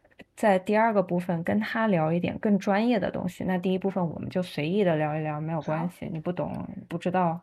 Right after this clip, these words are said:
Speaker 1: 也没关系，我也不是特别懂。
Speaker 2: <laughs> 好的。
Speaker 1: 好。我们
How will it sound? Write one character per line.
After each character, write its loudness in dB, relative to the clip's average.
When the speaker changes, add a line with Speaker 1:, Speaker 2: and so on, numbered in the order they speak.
Speaker 1:
也 -4
没 -6
关 -4
系， -10
我 0
也 6
不 -2
是 -2
特 -2
别 -4
懂。 -8
Speaker 2:
<laughs> -10
好 -8
的。 -8
Speaker 1:
好。 -2
我 2
们 0